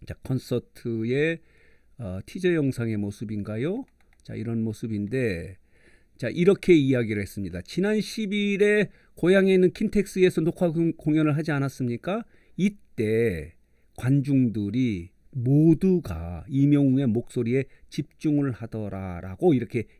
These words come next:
이야기를 하면서 "임영웅은 모두 스물여덟 개의 노래를 부른다"라고 이렇게 이야기를 했습니다. 이 스물여덟 개라는 노래도 그동안에는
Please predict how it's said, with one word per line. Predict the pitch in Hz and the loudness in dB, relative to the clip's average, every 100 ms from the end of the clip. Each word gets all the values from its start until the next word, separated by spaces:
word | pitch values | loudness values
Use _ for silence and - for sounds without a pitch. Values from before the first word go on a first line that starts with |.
| - | -4
이야기를 | 120 113 104 101 | -2 -2 -4 -6
하면서 | 98 101 143 123 - - _ - | -6 -4 -2 -2 -4 -18 _ 0
"임영웅은 | 156 165 165 165 165 | 4 4 4 4 4
모두 | 131 135 143 170 | 4 4 2 0
스물여덟 | - - 202 208 151 127 131 127 - | -2 -2 -2 0 0 0 0 -2 -4
개의 | - 117 120 143 160 | -6 -4 -2 0 -2
노래를 | 117 104 101 135 175 | -2 -4 -4 -2 -4
부른다"라고 | - 104 98 85 78 73 78 - 95 139 156 | -4 -8 -8 -8 -12 -14 -16 -14 -10 -4 -2
이렇게 | 110 101 - 127 123 _ _ - | -2 -6 -8 -8 -8 _ _ -8
이야기를 | 113 95 92 87 | -6 -6 -8 -10
했습니다. | - 85 78 - 78 - - - _ | -12 -14 -14 -16 -20 -20 -20 -20 _
이 | 175 202 | -2 -2
스물여덟 | 202 233 240 175 165 190 | 0 0 4 4 4 2
개라는 | 190 190 175 151 | 0 2 2 2
노래도 | 147 123 123 117 123 104 85 - | 2 0 -2 -2 -2 -4 -6 -6
그동안에는 | 156 160 156 151 | -4 0 0 0